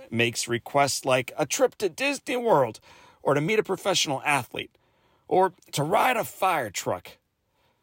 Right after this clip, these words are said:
The representative explained that whatever they wish for, it would be her job to do whatever she could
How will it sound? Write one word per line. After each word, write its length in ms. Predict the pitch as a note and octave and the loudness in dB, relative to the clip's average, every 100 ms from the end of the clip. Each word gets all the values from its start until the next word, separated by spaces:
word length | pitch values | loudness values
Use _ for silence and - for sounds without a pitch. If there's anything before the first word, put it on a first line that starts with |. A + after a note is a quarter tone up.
| _ _ _ | _ _ _
The 120 | - | 0
representative 680 | A#2 F3+ G3+ D3+ D#3+ D3+ A#2 | 2 4 4 4 4 2 0
explained 760 | G#2+ - - A#2+ B2+ C#3 D#3 - | -2 -4 -2 0 0 0 -2 -2
that 180 | A2 A2+ _ _ | -4 -4 _ _
whatever 560 | A#2 G#2 A2+ D#3 F3 A#3 | -8 -2 2 2 2 2
they 140 | A#3 | 2
wish 320 | G3+ D3+ - | 2 -2 -2
for, 360 | - G#2 B2 C#3+ _ _ _ _ _ _ - | -4 0 0 -2 _ _ _ _ _ _ -6
it 160 | G#2 | -4
would 160 | G2 G2 | -4 -4
be 160 | B2 F#2 | -2 -4
her 420 | - - D#3 G#3 | -4 -2 2 2
job 320 | D3+ A2+ G2+ | 2 0 0
to 80 | - | -2
do 140 | A#2 | 0
whatever 400 | A2 A2 D#3+ E3+ | 0 0 0 2
she 240 | D3+ - G#3 | 0 -4 -6
could 480 | - - E2+ - | -8 -4 -4 -4